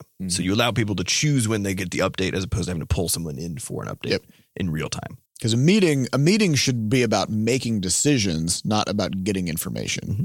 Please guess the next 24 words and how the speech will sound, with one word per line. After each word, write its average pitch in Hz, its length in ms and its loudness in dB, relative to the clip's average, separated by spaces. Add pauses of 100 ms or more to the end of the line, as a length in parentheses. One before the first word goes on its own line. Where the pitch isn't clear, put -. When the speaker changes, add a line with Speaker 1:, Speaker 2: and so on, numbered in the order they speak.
Speaker 3:
because 101 300 0
the 104 140 -2
information 127 720 2
should 107 300 0
be 101 120 2
available. 87 800 -2 (340)
Um, 78 320 -2
and 101 140 0
so 117 100 2
that's, 110 300 2
that's 123 260 0
the 110 100 0
Speaker 1:
You 104 40 4
Speaker 3:
idea. 101 140 2
Speaker 1:
should 95 160 0
already 113 260 -2
have 113 260 0
it 98 160 -8
when 101 120 -6
you 87 160 -6
enter 101 260 -6
the 87 80 -10
meeting. 90 300 -2
Speaker 3:
Yeah. - 160 0